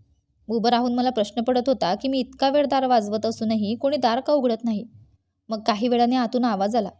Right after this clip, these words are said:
"रोहिणीजी, तुम्ही आहात का?" तो आवाज रजनीजींचा होता. मी म्हणाले, "रजनीजी, दार उघडा, मी रोहिणी आहे." तेवढ्यात रजनीजीने दरवाजा उघडला. जेव्हा मी रजनीजींकडे पाहिले तेव्हा त्यांच्या डोळ्यात अश्रू होते.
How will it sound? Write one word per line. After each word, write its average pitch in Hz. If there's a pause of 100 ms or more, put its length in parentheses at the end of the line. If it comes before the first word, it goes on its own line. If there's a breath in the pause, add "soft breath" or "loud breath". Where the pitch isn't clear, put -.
(480)
"रोहिणीजी, 254
तुम्ही 269
आहात 285 (120)
का?" 277 (680)
तो 294
आवाज 247
रजनीजींचा 247
होता. 233 (500)
मी 233
म्हणाले, 247
"रजनीजी, 240
दार 233
उघडा, 262 (200)
मी 240
रोहिणी 240
आहे." 240 (540)
तेवढ्यात 262 (140)
रजनीजीने 262
दरवाजा 233
उघडला. 214 (500)
जेव्हा 247
मी 320
रजनीजींकडे 285
पाहिले 269
तेव्हा 247
त्यांच्या 254
डोळ्यात 247
अश्रू 220
होते. -